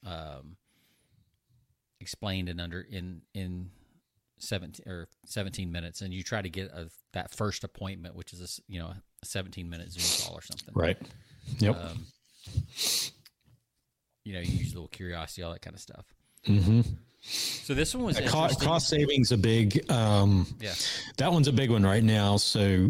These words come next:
Speaker 2: if you can use it to, you know, co-, especially, you know, marketing, depends on who you're marketing to. So that's a, that's a, that's a winner for a, um, you know, a b-,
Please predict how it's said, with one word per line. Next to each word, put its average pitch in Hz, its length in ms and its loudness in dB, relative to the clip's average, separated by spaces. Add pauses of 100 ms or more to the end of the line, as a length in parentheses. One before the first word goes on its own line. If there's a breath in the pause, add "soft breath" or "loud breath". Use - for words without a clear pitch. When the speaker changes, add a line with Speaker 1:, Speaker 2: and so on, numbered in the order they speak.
Speaker 2:
if 107 180 2
you 147 120 4
can 131 160 6
use 120 320 6
it 139 260 2
to, 95 420 6 (960 loud breath)
you 113 120 6
know, 95 100 4
co-, 120 280 0
especially, 110 680 2
you 113 120 4
know, 92 100 6
marketing, 95 760 6
depends 135 320 4
on 107 100 4
who 110 80 6
you're 101 120 6
marketing 87 480 4
to. 82 260 0 (260)
So 87 340 4 (720 loud breath)
that's 107 240 2
a, 90 160 4
that's 101 260 0
a, 90 160 2 (160)
that's 135 200 0
a 139 80 4
winner 113 420 4
for 107 400 4
a, 92 420 6
um, 85 460 2 (1400 loud breath)
you 104 120 4
know, 92 240 6
a - 100 0
b-, 90 160 0